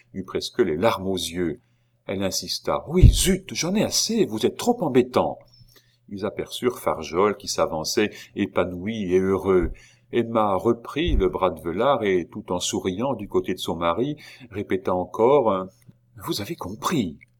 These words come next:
Le petit lui envoya un regard timide et l'abandonna à Farjol. « Euh, nous irons souper à la sortie, hein, mon cher, euh, voulez-vous ? » « Je suis fatigué, euh, » fit Velard. « Allons donc, euh, vous souperez avec nous, c'est entendu.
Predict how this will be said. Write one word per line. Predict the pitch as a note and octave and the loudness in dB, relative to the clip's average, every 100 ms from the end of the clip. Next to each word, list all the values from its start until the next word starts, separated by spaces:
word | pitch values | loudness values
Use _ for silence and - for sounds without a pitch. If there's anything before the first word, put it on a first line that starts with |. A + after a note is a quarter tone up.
| _ _ _ _ _ _ _ _ _ | _ _ _ _ _ _ _ _ _
Le | G2 G2 | -6 -6
petit | - F2+ - A2+ | -4 -10 -6 -8
lui | G2 E2+ | -6 -4
envoya | E2+ D#2 D#2+ E2 | -4 -2 -2 -2
un | E2+ | -4
regard | D2+ F2 F2+ - | -2 -2 0 -2
timide | - F#2 D#2 F2 F#2 | -6 -8 -6 -8 -8
et | F#2 D2 | -10 -10
l'abandonna | D2+ E2+ E2+ F2 F2 F2 E2 | -6 -4 -2 -2 -2 0 0
à | D#2+ | 0
Farjol. « | - E2 E2 E2+ D#2 D2+ - - - - _ _ _ C#3 | -2 -4 -6 -2 -2 -2 -8 -20 -20 -20 _ _ _ -4
Euh, | C#3 C3+ A#2+ | 0 2 2
nous | C#3+ C#3 | 0 2
irons | D#3 F#3+ | 4 4
souper | - B2+ - G3+ A2 | 2 -4 6 8 8
à | |
la | G#2 | 6
sortie, | - - - D#3+ F#2 F#2 | 4 2 0 2 2 0
hein, | G#2+ | -2
mon | F#2+ | -2
cher, | - D#3+ C#3+ A2+ | -2 2 4 4
euh, | G#2 G2 F2+ | 2 2 2
voulez-vous ? » « | A2+ C3 C#3 C3+ G#3+ A3 - - _ _ _ C3 | 2 2 0 2 0 0 -6 -18 _ _ _ -14
Je | |
suis | C3+ B2 | -10 -10
fatigué, | A#2+ B2+ - F#2+ - A2 A#2+ G#2 | -4 -4 -4 -12 -2 2 2 0
euh, » | F#2 F2 | -4 -8
fit | - F#2+ | -10 -12
Velard. « | F2 F2+ F2 E2 E2 - - - _ | -4 -2 0 0 -2 -12 -20 -20 _
Allons | A#2+ G#2 D2 | 2 2 0
donc, | E2 G2+ G2+ - | 2 4 4 2
euh, | F2+ E2 E2 | -2 0 -2
vous | E2 | -4
souperez | - - - - F#2+ | -12 -16 -14 0 2
avec | D2 A2 - | 4 0 2
nous, | F3 A#2 | 0 0
c'est | - F2+ | -4 -4
entendu. | E2 - C#3+ F#3 C#3+ F#2+ F2 C#2+ | -2 2 2 2 0 0 -2 -6